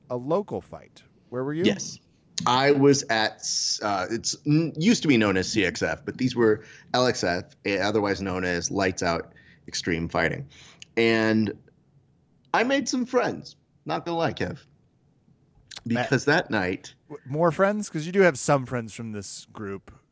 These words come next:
Speaker 1: and community.
Speaker 2: Yeah,
Speaker 1: You've certainly
Speaker 2: yeah.
Speaker 1: trained with some of the people that you've seen and been like, "I've gotta train with that person."
Speaker 2: Yeah, it's kinda weird. And <laughs> there was a moment when two people were fighting. I go to, uh, my sister was taking photos. I go, "Oh, I've trained with that guy."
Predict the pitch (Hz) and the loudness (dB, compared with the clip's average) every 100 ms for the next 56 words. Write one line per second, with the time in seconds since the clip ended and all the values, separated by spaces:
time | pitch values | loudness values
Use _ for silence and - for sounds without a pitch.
0 | - 113 - 113 101 101 95 92 101 110 | -12 -10 -8 -4 0 0 0 -2 -4 -2
1 | 139 123 117 165 143 127 127 120 131 123 | -2 0 0 -2 0 -2 -2 -2 -2 -2
2 | 113 127 117 120 117 117 117 113 127 127 | -2 0 2 4 4 0 -2 -6 -4 -4
3 | 120 113 117 156 170 165 165 170 160 151 | -2 -2 -2 0 0 2 2 2 4 2
4 | 151 147 151 143 139 - _ _ _ _ | 2 0 -2 -4 -8 -12 _ _ _ _
5 | _ _ - 90 87 87 85 - 110 - | _ _ -8 -2 0 0 -2 0 0 0
6 | - 113 95 90 87 90 117 120 131 135 | 0 0 0 0 0 2 0 2 0 2
7 | 160 139 - - - - 147 139 143 120 | 0 -2 -6 -20 -8 4 6 6 4 2
8 | 127 135 117 110 135 131 117 104 95 113 | 0 0 -4 -4 -2 -2 0 -2 0 0
9 | 98 92 92 87 85 85 85 - 92 87 | 0 -2 -2 -2 -4 -6 -6 -6 -4 -4
10 | 80 85 82 - - 92 90 - 90 85 | -6 -6 -6 -8 -4 -2 -2 0 -2 0
11 | 92 90 90 98 92 - 90 87 - - | 0 0 2 2 2 2 2 0 -2 -12
12 | - - 139 139 117 120 - 131 107 101 | -16 0 4 4 4 2 0 0 0 -2
13 | 90 - - | -4 -6 -8